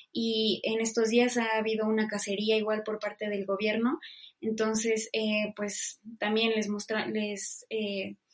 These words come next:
externamos todo nuestro apoyo y, y cuídense mucho. Eh, desgraciadamente, eh, así es, esto es parte del movimiento. Eh, de verdad no, no publiquen, eh, mucha información personal o, o privaticen sus perfiles,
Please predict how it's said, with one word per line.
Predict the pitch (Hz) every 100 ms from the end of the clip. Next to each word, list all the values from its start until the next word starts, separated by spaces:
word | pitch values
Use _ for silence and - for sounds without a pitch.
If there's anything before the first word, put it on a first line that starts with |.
| -
externamos | 208 - 226 240 240
todo | 240 233
nuestro | 226 214 202
apoyo | 196 220 226 247 277
y, | 214 170
y | 208 -
cuídense | 233 233 240 233
mucho. | 202 214 226 - 269 277 - - - - -
Eh, | 208 208 -
desgraciadamente, | 175 214 214 208 208 233 240 240 233 240 233 220 - -
eh, | 208 -
así | - 233
es, | 214 - -
esto | 233 220 240
es | 240
parte | 226 220 220
del | 202
movimiento. | 196 196 214 240 240 269 302 - - - -
Eh, | 202 214
de | 208
verdad | 202 202 220
no, | 226 226 226 226
no | 220
publiquen, | 220 220 220 226 240 226 214 -
eh, | 208 202
mucha | 202 214 226
información | 220 202 190 190 214
personal | 214 202 190 190 208 220 220
o, | 202
o | 190 202 -
privaticen | 202 196 196 226 226 220
sus | 214 185
perfiles, | 190 185 220 220 220 247